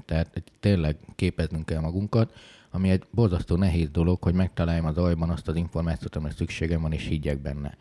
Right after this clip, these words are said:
Viszont azért érdemes ezt végigcsinálni, mert utána, ha én ezt végigcsinálom, akkor el tudom mondani másnak is, hogy hogy kell. Én azt javaslom minden vállalatvezetőnek, hogy az nem kidobott idő, hogyha nem éppen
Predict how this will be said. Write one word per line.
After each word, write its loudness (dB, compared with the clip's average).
Viszont 0
azért 6
érdemes 2
ezt -6
végigcsinálni, 2
mert 2
utána, 2
ha 4
én 2
ezt -4
végigcsinálom, 2
akkor 0
el 2
tudom 0
mondani -2
másnak -4
is, -10
hogy -10
hogy -8
kell. -4
Én 0
azt 2
javaslom 2
minden 2
vállalatvezetőnek, 0
hogy 2
az 0
nem 4
kidobott -2
idő, 2
hogyha 0
nem 4
éppen 0